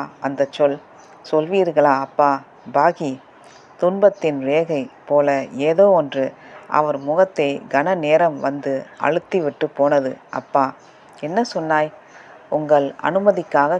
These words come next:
கிஷோர் காத்து கிடக்கிறான் அப்பா." "அப்படியானால் அவனை பற்றி உனக்கு எல்லாம் தெரியுமா?"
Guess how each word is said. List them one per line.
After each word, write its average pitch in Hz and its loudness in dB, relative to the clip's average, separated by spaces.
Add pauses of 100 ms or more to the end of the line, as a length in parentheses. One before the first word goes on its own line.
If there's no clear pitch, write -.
கிஷோர் 147 -2
காத்து 160 -2
கிடக்கிறான் 139 0
அப்பா." 131 -2 (540)
"அப்படியானால் 147 2 (420)
அவனை 156 2
பற்றி 160 0
உனக்கு 160 0
எல்லாம் 175 2
தெரியுமா?" 170 2